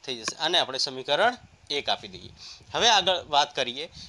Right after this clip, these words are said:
કે અહીં સંતુલિત અવસ્થા છે. કઈ? ચાકગતીય સંતુલિત અવસ્થા છે. અહીંયા લખી નાખો. અહીં ચાકગતીય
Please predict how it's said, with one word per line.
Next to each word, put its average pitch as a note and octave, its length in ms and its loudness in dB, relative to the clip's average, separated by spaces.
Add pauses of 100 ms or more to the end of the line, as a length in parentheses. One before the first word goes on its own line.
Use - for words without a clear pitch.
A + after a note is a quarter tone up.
કે G3+ 80 4
અહીં G3 240 6
સંતુલિત G3 560 -2
અવસ્થા F#3+ 420 2
છે. E3+ 140 -2
કઈ? G3+ 280 2
ચાકગતીય E3 640 -2
સંતુલિત F3+ 1040 -8
અવસ્થા E3+ 440 2
છે. D#3+ 180 -6
અહીંયા - 500 -8
લખી E3 180 0
નાખો. D#3+ 340 0 (220)
અહીં F3 400 0 (380)
ચાકગતીય C#3+ 1000 -2